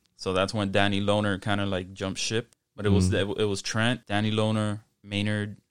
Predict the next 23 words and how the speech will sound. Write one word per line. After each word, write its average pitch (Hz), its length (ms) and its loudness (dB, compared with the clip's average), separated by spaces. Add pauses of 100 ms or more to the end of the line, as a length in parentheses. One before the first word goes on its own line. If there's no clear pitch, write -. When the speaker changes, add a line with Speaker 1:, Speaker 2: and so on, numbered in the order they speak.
(140)
Speaker 1:
and 98 240 -2
I - 60 4
forgot 113 380 0
who 113 200 2
else, 110 200 2
but 107 140 -2
it 101 40 -2
was 101 160 -4
a 98 80 -2
fourth 104 400 -2
dude. 107 320 -6 (460)
And 107 320 2
the 120 260 4
only 151 480 2
evidence 127 480 2
of, 107 420 -2 (680)
of 104 140 -2
their 110 120 4
music 110 420 2
out 107 220 4
there 147 260 -4 (240)
is, 98 460 -2
um, 95 560 -2